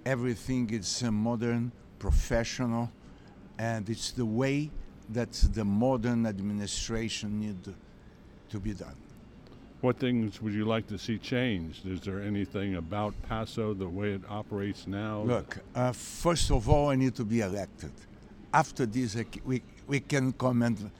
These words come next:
Speaker 1: something. For the time being, I'm, uh, I'm waiting the, uh, the final result.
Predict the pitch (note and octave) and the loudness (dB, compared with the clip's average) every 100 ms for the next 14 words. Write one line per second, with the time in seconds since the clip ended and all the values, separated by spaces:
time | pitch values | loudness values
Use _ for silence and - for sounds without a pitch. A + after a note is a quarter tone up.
0 | - - - - - - - B2 G#2+ F2+ | -20 -20 -20 -20 -10 -4 0 2 0 -4
1 | G2 F2+ F#2 G2 F#2+ - - - - - | -8 -8 -10 -12 -14 -18 -20 -20 -20 -8
2 | A2+ A2 A#2 - C#3+ C#3 C3 C#3 C#3 D3 | -4 -2 -4 4 4 6 4 4 4 2
3 | B2+ - - - - - - - - A#2 | -2 -12 -18 -20 -20 -20 -20 -20 -10 -2
4 | B2 B2 A#2+ A#2+ A#2 A#2 A#2 A#2 A#2+ A2 | 2 4 4 2 2 0 0 0 2 2
5 | A#2+ A#2+ A#2 G#2+ G2+ G#2+ G#2 G2 F#2+ F#2+ | 0 0 0 -2 -2 -2 -2 0 0 -2
6 | F2+ - A2 G2 F#2 F#2 F2+ D#2+ E2 D#2+ | -6 -4 -2 -2 -4 -6 -6 -6 -8 -10